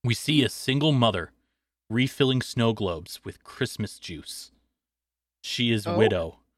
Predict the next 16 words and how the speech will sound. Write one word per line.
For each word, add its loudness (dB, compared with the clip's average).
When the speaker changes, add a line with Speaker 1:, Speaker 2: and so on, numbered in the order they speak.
Speaker 1:
Her 0
husband 0
died 2
in -6
every 2
war. 0
Single -8
mother. -10
Speaker 2:
Mm-hmm. 2
Speaker 1:
"I 0
refill 2
globes 2
better 4
than 2
Jesus -2
Claus. 0